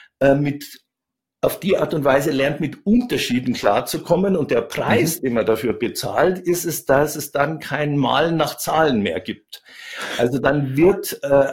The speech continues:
Speaker 1: alles, was man tut, tatsächlich sehr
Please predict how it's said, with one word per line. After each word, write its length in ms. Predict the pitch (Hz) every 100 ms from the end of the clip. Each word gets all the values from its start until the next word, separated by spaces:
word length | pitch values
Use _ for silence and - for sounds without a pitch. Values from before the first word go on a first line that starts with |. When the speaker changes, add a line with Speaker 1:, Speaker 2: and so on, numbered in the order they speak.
| - 147
Speaker 1:
alles, 400 | - 185 190 165
was 160 | 151
man 220 | 139 123 -
tut, 480 | 160 185 214 214 - - -
tatsächlich 880 | - - - 160 170 170 175 180 - - _
sehr 720 | - 113 127 147 170 170 -